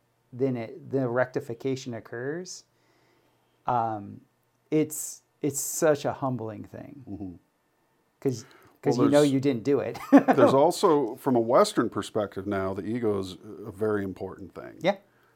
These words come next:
Speaker 2: That it's, that is the center between the superego and the id in Freud's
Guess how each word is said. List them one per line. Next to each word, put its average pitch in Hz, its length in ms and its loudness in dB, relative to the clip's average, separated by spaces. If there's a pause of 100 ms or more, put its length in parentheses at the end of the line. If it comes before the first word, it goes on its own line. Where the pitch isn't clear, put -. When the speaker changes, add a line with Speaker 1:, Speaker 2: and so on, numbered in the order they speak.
(140)
Speaker 2:
That 101 200 -2
it's, - 260 -6
that 101 340 -2
is 139 240 0
the 101 100 -8
center - 480 -10 (300)
between 95 420 -4
the 92 60 -4
superego 92 920 -8 (160)
and 90 160 -10
the 92 160 -12
id 98 440 -2 (140)
in 95 180 -14
Freud's 98 680 -6